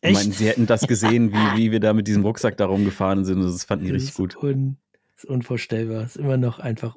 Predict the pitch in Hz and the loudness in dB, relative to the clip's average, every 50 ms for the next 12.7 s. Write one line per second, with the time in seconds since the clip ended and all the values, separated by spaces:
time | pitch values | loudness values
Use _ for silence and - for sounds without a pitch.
0 | _ - 147 135 135 - - - 110 107 - - - 101 104 101 101 104 95 98 | _ -4 -4 -2 -2 -4 -4 -6 -6 -6 -6 -6 -6 -6 -6 -6 -6 -8 -8 -10
1 | _ _ - - - - - - - - - - - - - - - - 139 135 | _ _ -20 -20 -20 -20 -20 -20 -20 -20 -20 -20 -20 -20 -20 -10 -2 0 2 2
2 | 127 120 117 120 123 117 - - - - - - - - 151 151 143 147 160 165 | 2 2 2 2 0 0 -4 -8 -16 -20 -20 -20 -10 -4 -2 0 2 2 2 2
3 | - 151 156 - 127 104 - - 180 175 - 170 165 156 147 139 143 156 - - | 2 2 4 4 2 2 0 0 -2 -2 -2 -2 -2 0 0 2 0 0 0 2
4 | 117 123 139 139 135 - - 120 120 127 120 127 143 98 104 104 135 139 117 - | 2 4 4 4 2 0 0 0 0 2 4 4 2 2 2 2 2 0 0 -2
5 | - - - _ _ _ - 110 117 120 123 131 123 117 - 113 123 127 120 123 | -6 -8 -10 _ _ _ 0 2 4 4 4 4 2 0 0 0 0 2 2 2
6 | 123 123 113 113 120 107 110 113 117 120 120 120 110 - - _ _ - 98 110 | 2 4 4 4 4 4 4 4 4 4 4 2 0 -2 -6 _ _ -2 0 2
7 | 123 127 127 120 - - 120 110 104 107 101 101 113 123 127 - 107 113 117 120 | 2 2 2 0 -2 -2 -2 0 0 0 0 0 0 -2 -2 -2 0 0 0 0
8 | - - 135 117 104 104 101 92 - - - 110 - - - 104 - 110 98 92 | 0 -2 -2 0 0 0 -2 -2 -4 -4 -4 -4 -2 -2 -4 -4 -2 -4 -2 0
9 | 104 120 120 - 143 139 - - - 101 101 107 107 104 - - - - _ _ | -2 -2 0 0 0 0 0 0 0 0 2 0 0 -2 -4 -10 -14 -14 _ _
10 | - 98 98 110 127 135 156 175 196 190 - - - - - 95 98 104 101 98 | -4 -2 0 0 0 2 2 0 0 0 -2 -6 -6 -8 -8 -4 -2 0 0 2
11 | 98 98 90 98 95 95 98 147 170 160 - 113 104 98 - - 117 113 120 139 | 2 0 0 -2 -6 -6 -4 -4 -4 -2 -2 -2 -4 -4 -2 -2 -2 0 0 0
12 | - - 107 101 95 - - - 95 101 135 151 - | 0 0 0 0 0 -2 -4 -2 -2 -2 -2 -4 -6